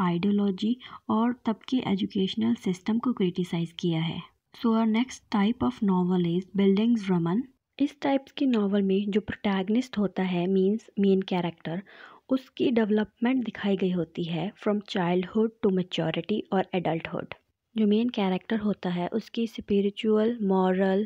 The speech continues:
and sociological डेवलपमेंट दिखाई गई होती है। शैरलो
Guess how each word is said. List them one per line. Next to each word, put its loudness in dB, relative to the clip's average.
and -4
sociological 0
डेवलपमेंट 0
दिखाई -2
गई 0
होती -6
है। -18
शैरलो 0